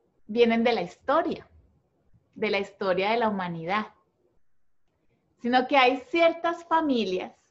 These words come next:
digamos así, ciertos sistemas, donde esa memoria se enganchó más en algunas historias, como más se engancha en otras, quizás el abandono, quizás en otras el abuso, ¿sí?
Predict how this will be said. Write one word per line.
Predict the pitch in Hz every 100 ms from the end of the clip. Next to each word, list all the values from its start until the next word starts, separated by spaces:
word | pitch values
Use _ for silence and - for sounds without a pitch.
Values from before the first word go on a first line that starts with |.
| -
digamos | 202 202 180 220
así, | 233 - 190
ciertos | - 233 226 254 262
sistemas, | - 247 226 _ 247 226 135 - _ _ _ _ _ _ _ _ _ _
donde | 214 233 220 220
esa | 220 254
memoria | 262 269 233 220 208 220 233 233 - -
se | 254
enganchó | 240 214 196 196 226 202
más | 220 226 233
en | 254
algunas | 247 220 190 196 -
historias, | 220 - 190 180 190 220 _ _
como | - 220 208
más | 202 185 185
se | 208
engancha | 202 202 208 220
en | 214
otras, | 208 208 208 -
quizás | 220 170 156
el | 180
abandono, | 196 175 160 165 214 233 233 220 220 220 - _ -
quizás | 220 214 185
en | 196 202
otras | 196 196 202 202 214
el | 196
abuso, | 175 175 240 269 247 - 220 214 - _ _ _ _ _ _ _ _ _
¿sí? | 220 233